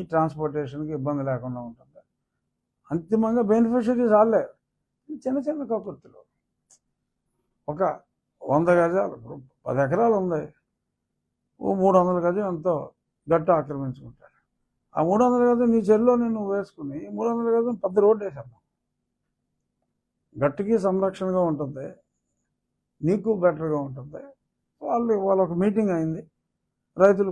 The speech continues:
కూడా, పెద్ద రైతు సుబ్బరాజు గారు అందరూ వచ్చాక వాళ్ళందరూ కూడా they are happy. So ఇలాగా కాలువల వ్యవస్థని, మంచినీటి అందుబాటుని, రోడ్లు వైడనింగ్, ఉన్నంతలో రోడ్లు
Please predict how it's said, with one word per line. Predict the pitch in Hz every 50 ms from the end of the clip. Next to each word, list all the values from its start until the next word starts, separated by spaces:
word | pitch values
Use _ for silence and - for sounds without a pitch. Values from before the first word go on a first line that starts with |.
| 170 175
కూడా, | 170 180 202 - - _ _ _ _ _ _ _ _ _ _ _ _ _ _ _ _ _ _ _ _ _ -
పెద్ద | - 151 147 170 160
రైతు | 160 156 151 165 160 147 156
సుబ్బరాజు | 147 135 143 147 143 139 143 143
గారు | 147 151 143
అందరూ | 135 135 139 139 135
వచ్చాక | 131 _ _ - - - - - -
వాళ్ళందరూ | - - 214 214 190 196 220 220 202
కూడా | 220 226 247 226
they | 220 214
are | 202 170 180
happy. | 196 208 175 170 143 - _ _ _ _ _ _ _ _ _ _ _ _ _ _ _ _ _ _ _ _ _
So | - 262 277 247
ఇలాగా | 220 220 226 220 190 180 208 - - - _ _ _ _ _ _ _ _ _ _ _ _ _ _ _ _ _ _ -
కాలువల | 147 151 175 202 208 214 208 202 190 180
వ్యవస్థని, | 170 165 165 151 - - 160 151 156 - _ _ _ _ _ _ _ _ _ _ _ _ _ _ _ _ _ _ _ _ _ _ _ - - 123
మంచినీటి | 139 160 156 185 180 180 185 180 175 - - 151 139
అందుబాటుని, | 139 143 147 143 143 143 139 135 - 131 135 139 - - _ _ _ _ _ _ _ _ _ _ _ _ _ _ _ _ _ _ _ _ _ _ _ _ _ _ - 131 117 120
రోడ్లు | 147 180 202 196 185 190 180 165
వైడనింగ్, | 160 160 156 151 156 147 143 139 139 143 147 165 175 175
ఉన్నంతలో | 190 214 226 220 185 170 147 123 - _ _ _ _ _ _ - 135
రోడ్లు | 147 160 160 156 160